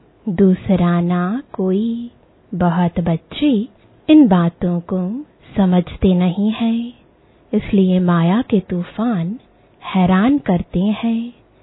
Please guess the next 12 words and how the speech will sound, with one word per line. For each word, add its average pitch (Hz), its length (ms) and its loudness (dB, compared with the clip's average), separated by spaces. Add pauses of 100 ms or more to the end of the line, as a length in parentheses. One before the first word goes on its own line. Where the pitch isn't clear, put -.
(600)
और 180 120 4
फिर 180 280 2
बाप 170 300 2
को 185 300 -4
ही 214 400 0 (360)
छोड़ 180 340 0
देते 175 360 -2
हैं। 233 560 -4 (800)
दुनिया 175 480 2
में 180 380 0
भगवान 170 640 -4
को 233 400 -4